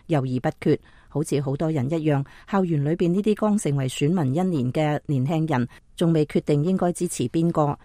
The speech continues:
第一次投票嘅選民安德魯蘭根話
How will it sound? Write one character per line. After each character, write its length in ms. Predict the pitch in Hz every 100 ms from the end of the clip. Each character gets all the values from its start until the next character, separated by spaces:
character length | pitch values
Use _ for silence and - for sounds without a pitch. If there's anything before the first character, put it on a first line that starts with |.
| _ -
第 120 | 175
一 100 | 240
次 180 | - 180
投 160 | -
票 200 | 147 170
嘅 180 | 160 165
選 160 | - 151
民 280 | 190 131 131 -
安 200 | 202 214
德 160 | 220 -
魯 280 | 156 147 151
蘭 240 | 156 135 123
根 220 | 165 165
話 260 | 151 139